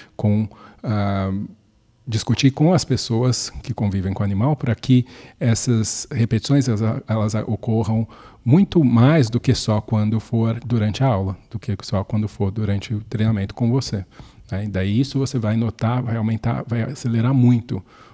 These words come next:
o, o, o aprendizado dos cães. Então,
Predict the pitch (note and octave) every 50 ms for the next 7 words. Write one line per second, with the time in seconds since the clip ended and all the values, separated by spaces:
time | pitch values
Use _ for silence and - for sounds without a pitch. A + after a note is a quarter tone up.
0 | - _ - G#2 G2 F#2 F#2 F#2 F#2 - - - C#3+ G2+ G2 G2+ G2+ F#2+ F#2 F#2
1 | F#2+ F#2+ G2 - _ - - - - _ _ _ _ - - - - _ _ -
2 | _ - - - - - - A#2 G#2 - G#2 G2+ G2+ G2 G2 G2 G#2+ G2 F#2+ G2
3 | G#2+ G2+ G#2 G#2+ - - - C3 C#3 D3 B2+ B2+ A2+ - B2 A#2 A#2+ A#2+